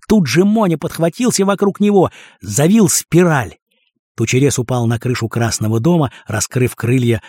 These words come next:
в самый последний момент, а Моня перевернулся через крыло, через голову, пролетел у самой Тимохиной головы и снова взмыл кверху, догоняя монахов.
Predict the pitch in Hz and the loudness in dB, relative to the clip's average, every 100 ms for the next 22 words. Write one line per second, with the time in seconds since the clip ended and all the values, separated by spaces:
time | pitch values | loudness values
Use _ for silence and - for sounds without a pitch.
0 | _ - - 170 175 139 123 - 127 123 | _ -6 -2 2 2 0 -4 -2 -2 0
1 | 117 120 120 120 107 - - 127 143 220 | 0 0 2 0 -2 -8 -4 0 4 4
2 | 214 185 - - - 123 127 139 135 151 | 2 0 -6 -18 -4 0 2 2 2 2
3 | 139 - 117 120 117 - 120 139 196 180 | 0 -2 -4 -4 -4 -4 -2 0 0 0
4 | 139 135 113 110 202 190 175 160 - - | 0 0 0 0 0 2 0 -2 -6 -20
5 | - _ - 120 151 156 180 160 123 _ | -20 _ -2 0 0 2 2 2 -2 _
6 | - 151 151 151 135 - 139 139 127 127 | -12 -6 0 2 2 2 0 0 0 0
7 | 113 120 143 214 208 - 131 - 135 165 | 0 0 2 2 0 -4 -4 -2 0 2
8 | 220 190 135 113 110 175 143 - 98 165 | 2 0 -2 -2 0 2 0 -6 -2 0
9 | 185 - 160 131 - - 101 104 104 113 | -2 -2 -4 -4 -8 -10 -6 -4 -2 0
10 | 117 110 107 101 92 - - - - | 0 -2 -2 -4 -6 -8 -12 -16 -20